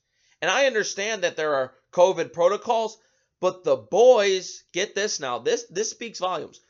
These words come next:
"but the boys were just trying to make us happy." Another parent says, "It's an egregious abuse of power." Other players who spoke to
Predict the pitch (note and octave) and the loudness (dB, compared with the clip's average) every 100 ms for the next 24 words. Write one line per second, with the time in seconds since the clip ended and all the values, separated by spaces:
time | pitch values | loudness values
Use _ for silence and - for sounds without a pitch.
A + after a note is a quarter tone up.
0 | _ D#3+ D#3 C#3+ A2+ D#3+ A3 A#3 - C3+ | _ -6 -4 -8 -2 0 2 0 -2 -6
1 | C3+ A#2 A#2+ D#3 F#3+ - - _ - E3+ | -6 -6 -4 -2 -2 -8 -18 _ -10 -6
2 | E3 D#3 - C#3+ A#2+ B2+ D#3 D#3 _ _ | -6 -8 -12 -16 -12 -6 -6 -6 _ _
3 | _ _ C3+ B2+ C3 - - _ _ _ | _ _ -2 0 -2 -8 -16 _ _ _
4 | C#3 C3 - G#2+ F2 _ _ _ _ _ | -6 -4 -6 -16 -20 _ _ _ _ _
5 | _ _ _ _ _ _ _ _ C3+ D#3+ | _ _ _ _ _ _ _ _ -4 -2
6 | D3+ B2+ G#2 _ _ _ C#3+ C#3 A2 E2+ | 0 -2 -4 _ _ _ -4 -4 -4 -10
7 | _ _ _ - D#3+ D3 B2+ - C#3 - | _ _ _ -10 -2 -2 -2 -4 -6 -6
8 | C3+ B2 B2 C#3 F3+ F#3 G#3+ G#3 - C3+ | -10 -12 -10 -8 -8 -8 -8 -8 -8 -10
9 | B2 B2 D3+ F3 F3 - _ - C3+ A#2+ | -10 -10 -8 -8 -10 -18 _ -6 -6 -6
10 | _ _ - D#3+ D3 A#2 D#2+ - _ _ | _ _ -8 -2 -2 -2 -8 -16 _ _
11 | _ _ _ _ _ _ - G3+ A3 - | _ _ _ _ _ _ 0 2 2 0
12 | E3 D3+ B2+ A2+ D3+ C3+ - D3 C#3 - | -2 -2 -2 -6 -12 -12 -4 -2 -2 -6
13 | A#2+ | -6